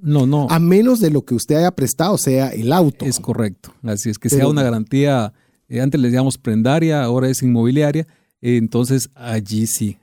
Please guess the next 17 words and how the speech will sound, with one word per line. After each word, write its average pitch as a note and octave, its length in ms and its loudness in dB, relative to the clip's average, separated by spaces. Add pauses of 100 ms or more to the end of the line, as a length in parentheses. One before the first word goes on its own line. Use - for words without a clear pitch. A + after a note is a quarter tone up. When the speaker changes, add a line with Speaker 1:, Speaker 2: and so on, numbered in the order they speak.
Speaker 1:
porque A#2+ 220 -2
la A#2+ 140 0
garantía A2+ 640 0
es G#2+ 300 -4
el, G#2 240 -6 (160)
el A2 140 -4
vehículo. F#2+ 420 -8 (320)
Speaker 2:
Otra E3+ 180 2
pregunta E3 400 2
rápida E3+ 460 2
en D3 100 2
esta D#3 240 0
misma D#3 300 2
vía D#3 180 2
legal, D3 560 2
si D3 300 2
es, E3 320 -2